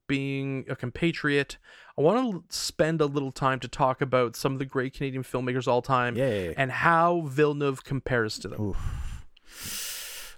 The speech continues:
Speaker 2: All right.
Speaker 1: Let's start with Cronenberg.
Speaker 2: Oh, David. Um,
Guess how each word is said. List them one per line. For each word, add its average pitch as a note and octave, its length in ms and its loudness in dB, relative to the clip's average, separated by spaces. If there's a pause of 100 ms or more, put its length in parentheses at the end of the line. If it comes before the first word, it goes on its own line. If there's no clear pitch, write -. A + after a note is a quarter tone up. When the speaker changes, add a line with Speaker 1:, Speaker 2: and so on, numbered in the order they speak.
Speaker 2:
All F#2+ 120 2
right. B2+ 200 6
Speaker 1:
Let's A#2+ 120 0
start C#3 240 2
with C3 200 -4 (360)
Cronenberg. C3+ 680 0
Speaker 2:
Oh, C#3 440 4 (280)
David. C3 480 4 (800)
Um, B2 540 2